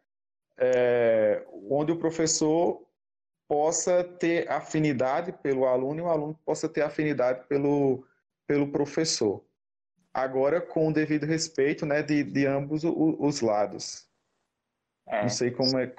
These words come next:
Speaker 1: né, não sei como é que vocês analisam isso também.
Speaker 2: É, tudo é questão de, de respeito, né? Eu, eu, assim, por mim, falando por mim, eu tenho, tipo, eu me considero amigo de uns, de uns professores porque eu,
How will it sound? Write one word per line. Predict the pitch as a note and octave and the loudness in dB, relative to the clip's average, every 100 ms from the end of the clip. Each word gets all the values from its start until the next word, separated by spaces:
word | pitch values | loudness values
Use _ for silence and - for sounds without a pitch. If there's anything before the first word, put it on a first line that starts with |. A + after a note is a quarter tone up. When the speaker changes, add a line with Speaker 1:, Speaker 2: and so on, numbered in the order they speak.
| B2+ - - - B2 | -12 -12 -14 -18 -6
Speaker 1:
né, | B2 C#3 | -2 -2
não | C#3 | -2
sei | C3 | -2
como | C#3+ | -2
é | C#3 | -2
que | - | -2
vocês | C#3+ | -2
analisam | C#3 D3 C3 A#2 A#2 A2 | -2 0 0 0 0 0
isso | G#2 - | 0 -2
também. | - G2+ F#2+ G2 _ _ _ _ | -6 -6 -6 -10 _ _ _ _
Speaker 2:
É, | D#3+ | -6
tudo | A2+ C3 C3+ | -6 -8 -10
é | |
questão | C3+ C#3 C3+ C3 B2+ | -8 -10 -8 -8 -8
de, | B2 A#2+ G#2+ | -8 -10 -10
de | A2+ A2 | -12 -12
respeito, | A2 A2 _ G2 - G#2 | -12 -16 _ -20 -18 -12
né? | B2+ C3+ | -10 -8
Eu, | D#3+ F3+ - | -6 -8 -4
eu, | E3 F#3 | -2 -2
assim, | E3+ - E3 | -2 -6 -8
por | - E3+ | -6 -6
mim, | D#3+ D#3+ | -4 -4
falando | C#3+ C#3+ D3+ | -4 -4 -6
por | - C3 | -10 -8
mim, | B2 B2+ C#3 | -6 -4 -6
eu | C3 | -10
tenho, | C3+ C#3 B2+ A#2+ _ _ _ _ _ _ - | -10 -8 -8 -10 _ _ _ _ _ _ -4
tipo, | C3+ A#2+ _ - - | -4 -4 _ -18 -4
eu | D#3+ F3 | -2 0
me | F#3 | -2
considero | - F#3+ G3 - A3 D3+ D#3+ G#3 A3 | -2 -2 -2 -4 -4 -2 0 2 2
amigo | G3+ F#3 F#3+ E3 | 2 0 0 -4
de | D#3+ E3+ | -4 -2
uns, | F3+ F#3 - | -2 -4 -10
de | D#3+ D3+ D3 C#3+ C3+ | -12 -4 -2 0 -2
uns | C#3 | -4
professores | - C#3 C#3 C#3+ - C3 D3 - | -8 -8 -6 -6 -6 -4 -4 -4
porque | D#3 - - | -8 -8 -8
eu, | E3 E3+ D#3 | -6 -4 -6